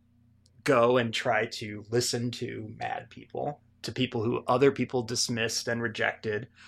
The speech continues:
Um, <clears throat> and that, that in doing so, he may have actually provided some healing, and that may have been a very important thing for him to do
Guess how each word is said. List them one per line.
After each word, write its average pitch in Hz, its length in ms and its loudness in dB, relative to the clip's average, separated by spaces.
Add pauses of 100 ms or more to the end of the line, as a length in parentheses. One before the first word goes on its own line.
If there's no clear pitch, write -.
(320)
Um, 131 580 8 (300)
<clears throat> - 920 4
and 170 540 10 (1900)
that, 160 400 10 (240)
that 175 220 10
in 170 160 4
doing 202 280 2
so, 170 220 2
he 180 120 -4
may 170 140 -2
have 156 120 2
actually 151 300 2
provided 110 440 0
some 123 160 -4
healing, 117 360 -8 (300)
and 117 160 -2
that - 160 -4
may 113 140 0
have 107 220 -2
been 113 360 0
a 113 60 -6
very 117 220 2
important 113 520 -6
thing 120 360 -10 (340)
for 113 100 -2
him 107 160 -2
to 107 80 -10
do - 460 -4